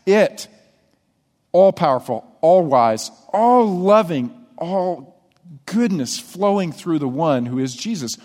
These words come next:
ruling and reigning over us. And he says, "Now, all authority has been given to me. This is what I'm telling you to do."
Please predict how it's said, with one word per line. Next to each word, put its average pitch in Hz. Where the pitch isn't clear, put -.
ruling 165
and 147
reigning 147
over 160
us. 131
And 143
he 160
says, 156
"Now, 175
all 202
authority 185
has -
been 147
given 147
to 139
me. 123
This 135
is 135
what 127
I'm 120
telling 180
you 131
to 135
do." 175